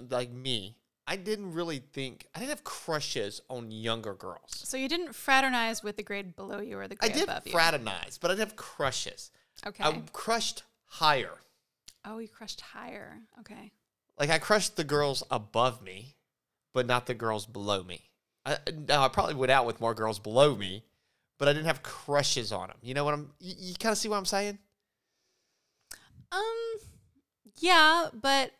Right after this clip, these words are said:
Speaker 2: I will tell you that that's not every guy's experience, for
Speaker 1: I
Speaker 2: sure.
Speaker 1: know it's not every guy's experience. I'm just saying the percentage.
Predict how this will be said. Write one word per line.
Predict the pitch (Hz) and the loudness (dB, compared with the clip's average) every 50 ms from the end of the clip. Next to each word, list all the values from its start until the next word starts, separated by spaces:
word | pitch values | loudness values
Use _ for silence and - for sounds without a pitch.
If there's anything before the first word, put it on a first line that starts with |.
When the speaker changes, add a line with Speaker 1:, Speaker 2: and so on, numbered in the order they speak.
| _ - | _ 0
Speaker 2:
I | 247 269 285 | 0 2 2
will | 262 269 254 | 0 -4 -2
tell | - 254 247 | 0 0 2
you | 247 247 240 | 2 2 2
that | 233 226 208 | 0 0 0
that's | 226 226 220 - - - - | 0 -2 -2 -2 -4 -8 -6
not | 220 214 208 208 208 214 214 208 - _ _ | -6 -6 -4 -4 -2 -2 -4 -6 -8 _ _
every | - 202 208 208 202 - | -8 -8 -8 -8 -10 -10
guy's | - - - - | -10 -10 -10 -12
experience, | 170 175 - - - - - - - - | -14 -14 -12 -12 -12 -10 -10 -12 -6 -2
for | - 262 | 0 0
Speaker 1:
I | 285 294 | 2 2
Speaker 2:
sure. | 262 | 2
Speaker 1:
know | 254 233 208 | 2 0 0
it's | - - | 0 0
not | 160 143 143 - _ | -2 -2 -2 -6 _
every | - 127 117 120 120 | -6 -6 -4 -4 -2
guy's | 104 113 104 104 95 | -2 0 -2 -2 -4
experience. | - - - - 127 143 - | -8 -10 -8 -6 -6 -6 -6
I'm | 156 147 | -8 -8
just | - 160 156 - | -8 -8 -6 -4
saying | - 160 156 151 | -4 -4 -4 -4
the | 143 139 | -6 -6
percentage. | - 143 135 - - 143 139 139 139 135 | -6 -6 -4 -2 -2 -2 -2 -2 -4 -6